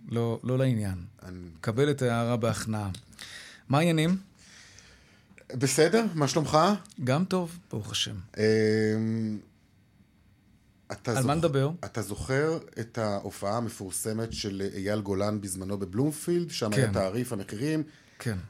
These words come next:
Speaker 2: אולי החזירי ביותר שהיה פה אי פעם.
Speaker 1: מהמם.
Speaker 2: אה, כמה דוגמאות, אם אתה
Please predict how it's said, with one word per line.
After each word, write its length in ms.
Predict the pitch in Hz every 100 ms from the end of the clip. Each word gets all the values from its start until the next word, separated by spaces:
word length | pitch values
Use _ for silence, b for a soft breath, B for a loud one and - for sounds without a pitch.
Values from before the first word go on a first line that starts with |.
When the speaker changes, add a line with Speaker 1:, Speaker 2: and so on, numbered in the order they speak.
| -
Speaker 2:
אולי 200 | 180 196
החזירי 540 | - 160 120 135 147
ביותר 300 | 160 147 147
שהיה 260 | 135 127 123
פה 140 | 120
אי 100 | 110
פעם. 320 | 110 139 185
Speaker 1:
מהמם. 240 | 131 120 233 - 110
Speaker 2:
אה, 60 | 110 110 110 107 104 -
כמה 160 | 131
דוגמאות, 400 | 117 104 110 156
אם 80 | 165
אתה 120 | 143